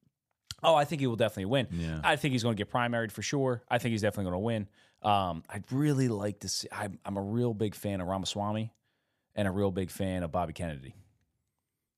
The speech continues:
Speaker 2: Mm.
Speaker 1: Both of them from, from the two big parties.
Speaker 2: Mm.
Speaker 1: That's, that's, that would be
Speaker 2: I
Speaker 1: my
Speaker 2: could do
Speaker 1: pick.
Speaker 2: without another Kennedy.
Speaker 1: Have you ever, have you listened to what Bobby
Speaker 2: N-,
Speaker 1: Kennedy's
Speaker 2: no,
Speaker 1: talking about?
Speaker 2: but, uh, just the f-,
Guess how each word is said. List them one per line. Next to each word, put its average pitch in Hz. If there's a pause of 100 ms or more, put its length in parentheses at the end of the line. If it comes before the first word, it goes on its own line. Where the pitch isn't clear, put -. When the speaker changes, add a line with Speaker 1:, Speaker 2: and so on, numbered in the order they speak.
(140)
Speaker 2:
Mm. 82
Speaker 1:
Both 76
of 82
them 73
from, 87
from 131
the 131
two 180
big 151
parties. 80 (160)
Speaker 2:
Mm. 95 (200)
Speaker 1:
That's, 123
that's, 120
that 120
would 131
be 120
Speaker 2:
I 113
Speaker 1:
my 104
Speaker 2:
could 101
do 98
Speaker 1:
pick. 90
Speaker 2:
without 87
another 87
Kennedy. 85 (1300)
Speaker 1:
Have 123
you 143
ever, 147
have 139
you 156
listened 151
to 139
what 131
Bobby 131
Speaker 2:
N-, 151
Speaker 1:
Kennedy's 139
Speaker 2:
no, 151
Speaker 1:
talking 127
about? 135
Speaker 2:
but, -
uh, 104 (160)
just 147 (160)
the 117
f-, -